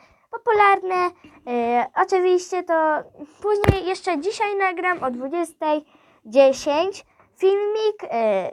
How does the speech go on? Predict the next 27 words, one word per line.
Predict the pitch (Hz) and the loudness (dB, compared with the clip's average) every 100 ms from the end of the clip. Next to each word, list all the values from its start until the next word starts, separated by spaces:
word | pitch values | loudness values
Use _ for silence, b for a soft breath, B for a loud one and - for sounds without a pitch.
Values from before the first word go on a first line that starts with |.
| _ | _
dajcie | 247 381 349 330 226 196 165 240 - | 2 2 2 0 0 2 -2 -4 -4
suba | 415 427 440 453 _ - - | 0 4 4 2 _ -20 -16
i | 254 208 208 220 | -8 -4 -4 2
lajka | 370 440 415 392 | 2 2 2 0
w | 370 | 0
górę, | 349 392 381 359 359 359 _ - | 0 2 2 2 -2 -6 _ 0
a | 277 | 4
jak | 269 254 B B B B B _ | 4 2 B B B B B _
nie | 269 302 392 | -10 -4 -4
chcecie, | 359 370 359 339 330 _ _ | -4 -6 0 0 0 _ _
to | 233 | -4
w | |
ogóle | 220 220 294 339 | -2 -2 2 2
nie | 339 330 | 2 2
dawajcie. | 330 330 330 330 320 b b b b b 508 | 2 2 0 -4 -4 b b b b b -14
I | 254 247 233 254 | -4 -2 0 2
jak, | 392 392 311 285 - _ - | 2 2 -10 -12 -20 _ -8
i | 349 | -4
napiszcie | 339 339 339 302 | -4 -4 -2 -4
swoją | - - 330 311 302 | -4 -6 2 2 2
nazwę | 285 302 302 240 247 | 0 2 0 0 -4
z, | 196 196 | -4 -6
y, | 190 185 - B - 233 - | -6 -8 -12 B -10 -10 -4
napiszcie | 339 440 403 | -2 -2 2
jakiś | 339 269 - - | 0 0 -18 -6
obecnie | 359 339 311 285 | -2 -2 0 -4
komentarz | 294 294 269 254 247 294 - | -4 -4 -2 -4 0 0 0